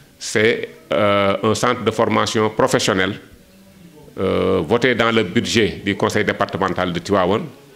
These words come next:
et qui doit être construit dans la commune de Niakhène. Donc il fallait trouver, euh, un terrain d'un hectare au moins pour abriter le centre de formation professionnelle.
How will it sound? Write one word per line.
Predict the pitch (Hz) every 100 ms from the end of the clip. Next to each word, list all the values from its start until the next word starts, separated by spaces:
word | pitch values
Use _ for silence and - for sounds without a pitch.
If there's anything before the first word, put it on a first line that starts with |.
| -
et | 107 101 98
qui | 98
doit | 104 110
être | 117 104 95
construit | 113 113 123 123
dans | 98
la | 101
commune | 101 110 113
de | 113
Niakhène. | 107 101 92 85 - - - -
Donc | 92
il | 95 104
fallait | 113 110
trouver, | 110 107 101 87 - - - - -
euh, | 101 95 92 92
un | 107 104
terrain | 110 107 107 98
d'un | 85 110 123
hectare | 120 120 104 95
au | 104 92
moins | 98 120 131 - - - - -
pour | 107
abriter | 113 90 101 107
le | 101
centre | 98 104 101
de | 92 98 104
formation | - 95 98 87 95
professionnelle. | - 107 98 - 82